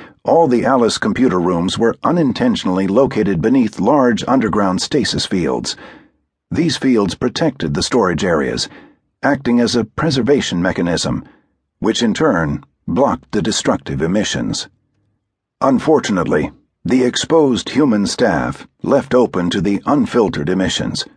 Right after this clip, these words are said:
was killed instantly. The global impact of the bombing was devastating as well,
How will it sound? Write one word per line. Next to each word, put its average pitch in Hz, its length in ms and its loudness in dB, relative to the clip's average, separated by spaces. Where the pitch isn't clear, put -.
was 107 200 -2
killed 76 400 -2
instantly. - 640 -2
The - 140 0
global 113 480 2
impact 98 560 2
of 90 100 0
the 98 80 0
bombing 80 480 0
was 98 200 -2
devastating 87 640 -2
as 90 140 -4
well, 90 400 0